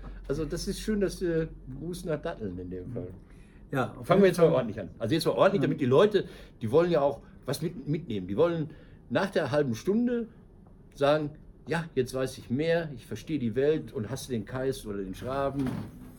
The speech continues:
Speaker 1: Wer dominiert hier wen?“ Ist auch so eine Frage.
Speaker 2: Nein, wichtig ist vor allen Dingen, dass, äh, die Leute an den Endgeräten, <laughs>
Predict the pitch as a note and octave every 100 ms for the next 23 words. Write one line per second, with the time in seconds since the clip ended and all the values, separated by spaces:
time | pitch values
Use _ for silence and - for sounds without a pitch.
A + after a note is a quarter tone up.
0 | - C3+ B2 A#2 A2+ A#2+ C#3 - B2 F#2+
1 | C#3+ C3+ D3 C3 B2+ A2+ A#2+ A#2 A#2+ A#2
2 | A#2 - - - - C3 B2 D3 D3+ D3+
3 | C3+ - C#3 C#3 C#3+ C3+ A#2+ - - F#3
4 | F3 D3+ F3+ D3 C3 B2+ D#3+ D#3+ C3 C3
5 | C#3+ C#3+ C#3 C3 C3+ - A#2 - - -
6 | - - - -